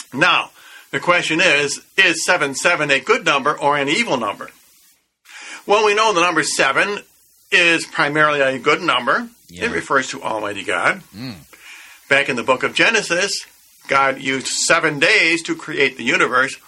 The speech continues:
Speaker 1: I should say six days. And on the seventh day, he rested. That is his number. But seven can also be an evil number. That's because there are seven deadly sins.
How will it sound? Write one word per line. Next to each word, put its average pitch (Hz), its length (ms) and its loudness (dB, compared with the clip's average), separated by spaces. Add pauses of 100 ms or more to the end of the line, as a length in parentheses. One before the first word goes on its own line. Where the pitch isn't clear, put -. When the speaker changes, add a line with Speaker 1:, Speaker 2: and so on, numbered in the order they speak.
Speaker 1:
I 120 80 -2
should 170 200 0
say 120 140 -2
six 135 360 -2
days. 131 340 0 (540)
And 170 180 2
on 160 100 0
the 139 100 2
seventh 185 540 -2
day, 127 300 2
he 120 420 -8
rested. 147 560 -4 (180)
That 135 240 -4
is 147 220 -8
his 156 500 -2 (220)
number. 151 420 0 (760)
But 160 380 0
seven 123 340 -2
can 117 140 -12
also 107 300 -6
be 107 200 -8
an 151 160 -4
evil 226 200 -4
number. - 280 -10 (220)
That's - 220 -12
because - 340 -12
there 64 160 -4
are 101 140 -2
seven 123 520 -2 (720)
deadly 113 320 2
sins. 151 500 0